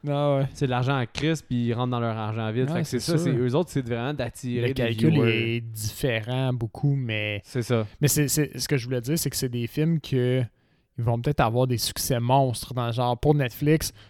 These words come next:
Speaker 1: ce film-là pourrait être responsable de genre une augmentation de cinq pour cent de leur
Speaker 2: Ouais, ouais,
Speaker 1: viewership,
Speaker 2: mais
Speaker 1: genre.
Speaker 2: comme
Speaker 1: Comme
Speaker 2: Red
Speaker 1: monde.
Speaker 2: Notice, un de leurs nouveaux, ça a été comme le plus gros succès qu'ils ont jamais eu dans un premier week-end. Fait que pour eux,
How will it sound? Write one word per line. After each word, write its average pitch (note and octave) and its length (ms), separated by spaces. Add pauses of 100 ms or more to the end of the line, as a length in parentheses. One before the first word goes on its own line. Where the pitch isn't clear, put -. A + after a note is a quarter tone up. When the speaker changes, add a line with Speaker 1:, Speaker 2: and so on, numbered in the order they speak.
(320)
Speaker 1:
ce - 280
film-là C#3+ 460
pourrait B2+ 500
être B2+ 120
responsable C3+ 760
de B2 160
genre B2 240
une B2 100
augmentation B2+ 600
de C3 60
cinq D3 300
pour - 200
cent C3 180
de B2+ 80
leur B2 140
Speaker 2:
Ouais, A2+ 60 (300)
ouais, D3 60
Speaker 1:
viewership, C3 260
Speaker 2:
mais A#2+ 60
Speaker 1:
genre. A#2 180 (360)
Speaker 2:
comme C3+ 160
Speaker 1:
Comme C#3+ 100
Speaker 2:
Red D3+ 100
Speaker 1:
monde. D3 220
Speaker 2:
Notice, F#3 360
un C#3 120
de B2+ 60
leurs C3+ 140
nouveaux, C3+ 480 (260)
ça - 180
a B2 40
été C3+ 320
comme A#2+ 240
le A2+ 80
plus C3 160
gros B2 260
succès - 360
qu'ils B2 100
ont A#2+ 40
jamais A#2 220
eu A#2+ 60
dans A2+ 180
un A2+ 60
premier A#2 240
week-end. C3 280
Fait C3+ 100
que - 60
pour C3 260
eux, D3+ 220